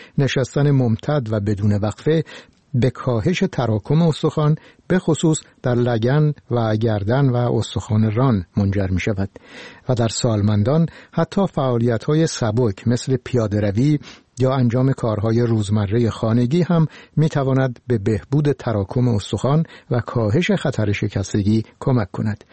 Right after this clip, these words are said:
این موضوع به ویژه برای زنان در دوران یائسگی اهمیت دارد.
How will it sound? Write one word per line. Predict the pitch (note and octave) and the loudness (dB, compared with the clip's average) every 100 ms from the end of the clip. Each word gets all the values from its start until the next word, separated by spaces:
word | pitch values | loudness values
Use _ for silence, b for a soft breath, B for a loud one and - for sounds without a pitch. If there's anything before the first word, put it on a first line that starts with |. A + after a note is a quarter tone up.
| B B | B B
این | E3 D#3+ | 0 2
موضوع | D3+ C#3 E3+ D#3+ | 2 2 0 2
به | D#3 | 0
ویژه | A#2+ A2+ C#3 C#3+ B B | 0 0 0 -2 B B
برای | B2 A#2+ B2+ | 0 2 2
زنان | A#2+ A2 A2 A#2 | 0 0 2 2
در | A2+ G#2+ | 0 0
دوران | G2+ F#2+ G#2+ A2 | -2 0 2 2
یائسگی | A2 G2 G2 - G#2+ G#2 G2 | 0 0 -4 -2 -2 0 0
اهمیت | F2+ F2+ F#2 F2+ | 0 0 0 0
دارد. | A2 F#2 | -2 -4